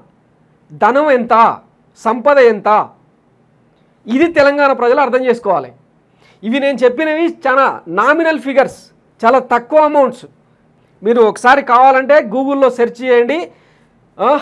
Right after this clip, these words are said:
highest expenditure on elections అని కొడితే Google-లో వస్తాయన్నమాట. అమెరికా కంటే మించిన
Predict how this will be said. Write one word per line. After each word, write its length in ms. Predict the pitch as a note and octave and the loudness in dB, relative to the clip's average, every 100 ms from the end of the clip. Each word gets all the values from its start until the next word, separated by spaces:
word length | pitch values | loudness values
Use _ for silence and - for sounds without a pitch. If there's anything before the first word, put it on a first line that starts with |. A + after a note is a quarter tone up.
| - | -2
highest 440 | A#3+ C#4 D#4 D#4 E4 C#4+ - _ _ G3+ | -2 2 0 0 -2 -2 -2 _ _ -4
expenditure 580 | A3 - D4 C#4+ B3+ C4 | -4 -2 -2 -2 -2 -2
on 420 | A3+ - F3+ A#3 A3 | -2 -6 -4 -2 0
elections 420 | A#3 B3+ C4+ A3+ | 0 0 -4 -6
అని 100 | A#3 | -8
కొడితే 600 | G#3+ G#3+ G#3 A#3 D#4+ F4+ - _ _ _ | -4 -4 0 2 2 0 -14 _ _ _
Google-లో 480 | F3 C4+ C#4+ D4 D4+ | -6 -4 -2 2 2
వస్తాయన్నమాట. 480 | A#3+ A#3+ C#4+ B3+ G#3+ | 2 0 0 0 -2
అమెరికా 540 | E3+ A3+ C#4 D#4 D4 | 0 0 0 2 2
కంటే 640 | B3+ - B3 C4+ D#4 E4 F#4 | 2 0 -4 -2 2 4 2
మించిన 640 | A#3+ C#4+ C#4+ D4+ D#4+ E3 | -4 -6 -4 -2 0 -2